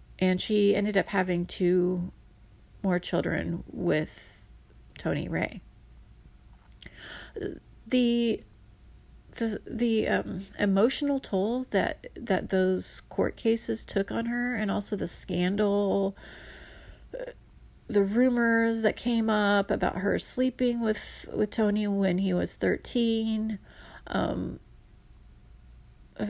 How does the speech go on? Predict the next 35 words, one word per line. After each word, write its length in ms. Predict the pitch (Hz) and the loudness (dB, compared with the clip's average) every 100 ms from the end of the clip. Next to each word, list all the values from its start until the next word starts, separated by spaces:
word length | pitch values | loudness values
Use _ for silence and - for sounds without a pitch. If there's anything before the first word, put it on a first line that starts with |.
| - | -2
you 100 | 202 | 0
know, 300 | 175 190 - - - - - - - | 0 -2 -8 -16 -20 -20 -20 -20 -4
basically 520 | 220 214 208 185 180 | -2 0 4 4 4
that's 300 | - 190 - | 0 -8 -6
an 220 | 190 - - | -4 -4 -2
accusation 640 | 185 - 190 185 180 185 | -2 0 0 2 0 0
of 60 | |
molestation, 960 | 170 170 151 175 - 202 202 165 156 214 - - - - - | 0 0 -2 -4 0 0 0 -2 -2 -4 -12 -20 -20 -20 -8
um, 380 | - 190 175 170 - - - - - - - - - - - - | 2 4 4 -2 -10 -20 -20 -20 -20 -18 -12 -12 -12 -20 -20 -2
and 140 | 214 214 | 2 4
then 140 | 208 | 4
being 320 | 202 190 175 | 6 6 6
married 480 | 185 226 247 254 233 | 2 4 2 2 0
to 480 | - 233 226 220 220 | 2 4 6 6 4
him 500 | 220 233 226 220 220 | 2 2 0 0 0
later 520 | 170 175 190 202 202 | 2 2 2 2 2
as 260 | 185 - - | 0 -4 -4
he 120 | 190 | -2
was 220 | 170 165 | -2 -2
his, 180 | - - - - | -6 -10 -16 -14
her 220 | 180 151 | -8 -6
stepson. 760 | - - 208 - - 220 214 | -4 -2 -2 -2 -4 -2 -2
It 160 | 220 - | -4 -6
took 200 | - 262 | -2 -4
such 260 | - 247 254 | 0 -2 -2
a 60 | |
toll 280 | - 208 208 | -2 2 2
on 140 | 220 | 0
her 140 | 226 226 | -2 -2
that 140 | - | -4
she 120 | - | -2
had 120 | 214 220 | 0 0
a 60 | |
nervous 360 | 196 185 180 175 | 0 0 -2 -4
breakdown. 680 | - 175 180 - 165 - | -2 -2 -2 -4 -4 -4